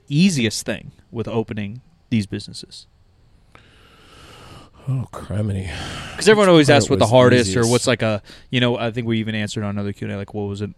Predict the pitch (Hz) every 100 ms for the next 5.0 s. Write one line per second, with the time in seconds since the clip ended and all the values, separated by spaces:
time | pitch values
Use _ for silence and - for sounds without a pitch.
0 | - 110 110 - 107 98 107 98 107 -
1 | 104 - - 110 110 104 - 107 110 110
2 | 113 98 104 101 104 117 107 120 98 101
3 | 98 - - - 131 101 92 107 - 117
4 | - 117 120 113 - 98 98 104 104